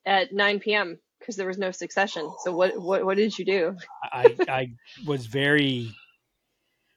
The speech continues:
Speaker 2: was uncomfortable. I was confused.
Speaker 1: <laughs>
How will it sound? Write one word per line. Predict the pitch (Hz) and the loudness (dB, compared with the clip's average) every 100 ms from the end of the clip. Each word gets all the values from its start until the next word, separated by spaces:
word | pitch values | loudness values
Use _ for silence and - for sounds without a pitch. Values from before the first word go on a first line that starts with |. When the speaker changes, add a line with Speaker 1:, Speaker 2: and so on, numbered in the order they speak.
| _ | _
Speaker 2:
was | 139 | 0
uncomfortable. | 151 139 143 127 139 151 185 - _ _ _ _ _ _ _ _ _ - - - - | 2 2 0 -2 0 0 0 -6 _ _ _ _ _ _ _ _ _ -20 -20 -20 -14
I | 143 | -12
was | 127 | -10
confused. | - 240 - 415 131 | 8 10 12 10 10
Speaker 1:
<laughs> | - | 4